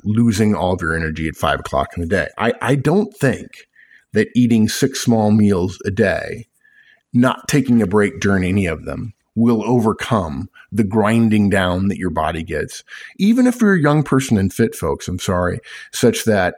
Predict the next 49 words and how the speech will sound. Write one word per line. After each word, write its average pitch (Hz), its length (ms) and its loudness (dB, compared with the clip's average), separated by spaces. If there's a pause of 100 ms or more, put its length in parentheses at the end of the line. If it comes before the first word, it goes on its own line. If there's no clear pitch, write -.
at 113 140 0
six - 220 -4
o'clock, 87 420 -2
you're 101 160 -2
gonna 92 140 0
be 87 140 0
as 90 100 -2
effective 90 420 -4
as 82 120 -8
you 82 100 -4
were 80 220 0
at 78 80 -8
seven, 78 280 -2
six 135 280 -2
P 98 180 2
M, 78 360 -4
that 95 120 0
you're 92 120 2
gonna 101 100 4
be 90 100 2
effective 90 380 -2
as 90 120 -4
you 85 80 0
were 82 220 -4
at 87 60 -4
seven 76 320 -2
A 80 200 -2
M. - 160 -10 (520)
Okay? 107 280 -4 (680)
So 143 180 2
look, 107 260 0
if 120 140 0
you're 135 240 2
already 160 300 2
doing 127 340 4
that, 117 300 2 (280)
fine. - 760 -4 (640)
Yes, 123 360 2
you 110 120 4
can 123 320 2
eat 117 180 4
at 107 80 0
your 110 140 4
desk 110 340 2
if 123 140 0
you 98 80 4
do 104 160 4
that, 117 300 0 (520)
but 117 280 -2